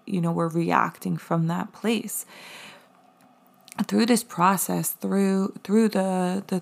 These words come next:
three-month mentorship that I've designed, it's like we, we can get on the other side of that. Yes, our life experiences shape us,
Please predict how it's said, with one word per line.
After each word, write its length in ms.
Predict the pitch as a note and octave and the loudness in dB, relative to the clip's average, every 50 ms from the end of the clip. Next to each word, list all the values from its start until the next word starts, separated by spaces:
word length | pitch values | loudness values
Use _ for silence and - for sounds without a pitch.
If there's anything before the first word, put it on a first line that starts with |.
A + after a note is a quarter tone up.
| - | -4
three-month 600 | - F#3 F#3+ G3+ G3+ G3 F#3 F#3+ F#3+ F#3 F#3 - - | -4 0 2 4 4 4 4 4 4 4 2 -2 -2
mentorship 480 | G3 F#3+ G3 G3+ F#3 - - F#3 - | -2 -2 0 -2 -4 -4 -6 -6 -4
that 140 | - F#3+ F#3 | -2 -2 0
I've 220 | F#3 F#3 F#3 F3+ - | 2 0 0 -2 -2
designed, 540 | - F#3 E3+ - F#3+ F#3+ G#3 G3+ F#3+ F3+ | -6 -6 -2 2 2 4 6 4 4 2
it's 240 | F#3 F3+ - - - | 0 -2 -6 -6 -4
like 360 | - F#3+ F3+ F3+ - - - _ _ _ _ _ _ _ _ _ _ _ _ _ F3+ | -2 -2 -2 -2 -4 -8 -18 _ _ _ _ _ _ _ _ _ _ _ _ _ -2
we, 460 | E3 F#3+ F#3 F#3 F3+ F#3 F#3 F#3+ - | 0 2 4 4 4 2 2 0 -2
we 80 | - - | -4 -8
can 220 | - - G3 G3 | -2 2 2 4
get 280 | G3 - G3 G3+ - - | 4 6 4 4 4 2
on 280 | - G3 F#3+ F#3 F3+ | 2 2 2 2 2
the 160 | F3 F3 F#3 - | 0 -2 -2 -2
other 260 | - F#3 F3 E3+ E3 | -2 -2 -2 -4 -6
side 380 | - - - F3+ F#3 F#3 F3+ | -6 0 4 4 4 4 2
of 100 | F#3 F3+ | -2 -6
that. 340 | E3+ - - - - - - - _ - | -6 -6 -4 -4 -6 -8 -10 -16 _ -2
Yes, 400 | G3+ F#3 F#3 G#3+ G#3+ - - G#3 | 0 0 2 0 0 -2 -2 -4
our 160 | F3+ E3+ E3 | -4 -4 -2
life 240 | E3+ E3+ F3+ F3 - | -2 -2 -2 -4 -6
experiences 640 | F3+ - - - F3+ F3 F#3 F#3 F3+ - - F#3 E3+ | -8 -8 -6 -4 -2 0 0 0 0 -2 -4 -4 -4
shape 420 | - - - - F#3 G#3+ G#3+ - | -4 -4 0 0 0 0 0 -2
us, 320 | F#3 F#3 F#3+ G#3 G3+ - | -4 -4 -2 -2 -4 -4